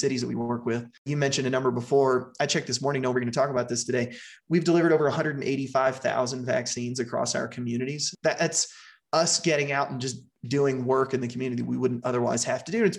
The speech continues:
because we're there. And this is nights and weekends. And I can tell you, I had the privilege of showing up multiple weeknights in a row after work just to give vaccines because, frankly, everybody else at the team was doing it. I had to do it too. And it was a really unique privilege. So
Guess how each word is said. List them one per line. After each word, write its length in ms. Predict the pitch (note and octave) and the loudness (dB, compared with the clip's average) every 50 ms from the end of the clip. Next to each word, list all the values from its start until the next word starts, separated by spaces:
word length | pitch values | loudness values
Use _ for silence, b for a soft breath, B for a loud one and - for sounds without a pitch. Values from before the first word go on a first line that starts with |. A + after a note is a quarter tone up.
| - - | -2 0
because 220 | - F#3+ D#3+ D3 | 2 0 2 2
we're 120 | D3 C#3 | 2 2
there. 340 | C3 C3 G#2 F#2+ - - - _ _ - | 2 2 0 -2 -4 -8 -10 _ _ -2
And 380 | C#3+ C3+ C3 C3 C#3 C3+ - C#3 | 0 2 2 0 0 -4 -2 0
this 160 | E3 D#3 - | 2 2 2
is 140 | D3 C3+ C3+ | 2 0 0
nights 320 | C#3 C3 B2+ B2+ B2 - | 0 0 0 0 0 -2
and 120 | B2+ A#2+ B2 | -2 0 0
weekends. 460 | B2+ B2+ B2 C3 A#2+ A#2 B2 A#2+ B2+ | -2 -4 -2 -2 -2 -2 -2 0 -2
And 180 | B2+ B2 A#2 - | -2 -2 -4 -4
I 100 | - C3 | -4 -2
can 140 | - C#3+ C3 | -2 -4 -2
tell 160 | A#2+ C#3 B2+ | 0 0 2
you, 160 | B2 B2+ A#2 - | 2 2 0 0
I 120 | - C#3 | 2 0
had 120 | C#3+ C#3 | 0 0
the 60 | C3 B2 | 0 0
privilege 380 | - C#3 B2+ C3+ C3 B2 B2+ | 0 0 0 0 0 0 -2
of 100 | B2 B2+ - | -2 -4 -4
showing 400 | - - D#3 C#3 C3+ C3+ C3+ C#3 | -2 0 0 0 2 2 4 4
up 320 | C3+ C3 C3+ C3+ - - - - - - | 4 4 2 0 -8 -16 -20 -18 -8 -2
multiple 440 | D3+ C#3 C3+ C3+ C#3 C#3 C3+ C3+ | 0 2 2 2 2 2 2 2
weeknights 400 | C3 C3+ B2+ C3 C3+ C3+ A#2+ - C#3 | 2 0 0 -2 -2 -2 0 0 -2
in 60 | B2+ | 0
a 40 | B2+ | 0
row 500 | B2+ C3 D3 C#3 B2+ B2+ B2+ D3 - - - | 2 2 2 2 2 2 0 -2 -4 -6 -4
after 280 | B2+ C3 C3 - B2+ | -2 -2 -2 -2 -2
work 220 | B2+ C#3+ D3+ C#3 - | 0 0 0 0 -2
just 160 | C3 B2+ - | -2 -2 -2
to 80 | C3 | 0
give 160 | A#2+ C3+ C3 A#2+ | 0 0 2 4
vaccines 500 | B2+ C3 B2+ C3 - F#3+ F#3+ F3+ - - | 2 2 2 2 2 2 2 2 0 -2
because, 420 | D#3+ - - E3 D3+ - B B B B B B B B _ | -2 0 2 2 2 0 B B B B B B B B _
frankly, 400 | - F3+ F#3+ F3 F3 D#3+ D#3 - D#3+ | 0 2 2 4 4 2 2 2 2
everybody 300 | D#3+ F3+ F3 F3 E3+ E3+ | 4 4 4 4 4 4
else 180 | F3 E3+ E3+ | 2 2 0
at 60 | D#3 C#3 | -2 -4
the 60 | - | -6
team 160 | D3 C#3 C3+ | -6 -4 -2
was 100 | C3 B2+ | -2 0
doing 240 | B2 C3+ C#3+ D3 C#3+ | 0 2 0 0 0
it. 60 | C#3+ | 0
I 80 | C#3 C#3+ | 0 0
had 100 | D3+ C#3 | 0 0
to 60 | C3 | -2
do 160 | C3 D3 C3+ | 0 0 0
it 80 | A#2+ - | 0 2
too. 340 | - C#3+ C3+ B2 A#2+ A#2+ - | 2 2 2 2 2 0 -2
And 120 | C3+ C3+ | -4 -4
it 80 | C3 - | -2 -2
was 120 | C3+ B2+ | -2 0
a 80 | C3 C3 | 0 0
really 300 | C3+ C#3+ C#3 C#3 C3+ C3+ | 2 2 2 2 2 0
unique 260 | C3+ C3 C3 B2+ - | -2 -4 -4 -6 -4
privilege. 340 | - C3 B2 A#2+ A#2+ A#2+ A#2 | -2 -2 0 0 0 0 2
So 220 | - D3 B2+ B2+ | 2 2 0 0